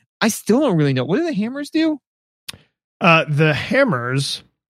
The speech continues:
Speaker 2: are, and I think, I'm, I think they spell this out in the manual, but I mean, manual's got a thousand rules, so I wouldn't be surprised if you
Speaker 1: <laughs> Yeah.
Speaker 2: just,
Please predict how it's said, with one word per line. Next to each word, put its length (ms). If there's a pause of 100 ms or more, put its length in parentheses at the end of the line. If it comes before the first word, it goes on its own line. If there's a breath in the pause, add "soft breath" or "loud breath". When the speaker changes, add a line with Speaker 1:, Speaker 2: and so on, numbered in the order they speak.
(120)
Speaker 2:
are, 360
and 180
I 80
think, 340 (180)
I'm, 320
I 100
think 220
they 100
spell 240
this 140
out 80
in 60
the 80
manual, 340
but 120
I 40
mean, 240 (100)
manual's 400
got 120
a 40
thousand 480
rules, 360
so 140
I 40
wouldn't 180
be 80
surprised 440
if 120
you 60
Speaker 1:
<laughs> 0
Yeah. 40
Speaker 2:
just, 260